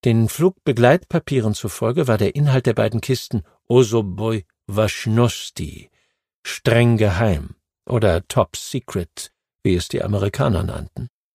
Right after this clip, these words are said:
Zielort dieser streng geheimen Kisten war Saryscha Gan in Zentralkasachstan,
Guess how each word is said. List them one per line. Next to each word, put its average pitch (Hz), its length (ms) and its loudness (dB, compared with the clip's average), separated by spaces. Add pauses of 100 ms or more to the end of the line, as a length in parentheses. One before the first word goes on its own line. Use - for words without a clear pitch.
(920)
Zielort 143 680 2
dieser 110 240 0
streng 127 320 2
geheimen 117 420 2
Kisten 151 480 -4
war 127 220 4
Saryscha 120 560 0
Gan 80 460 -6 (400)
in 104 280 2
Zentralkasachstan, - 1400 -2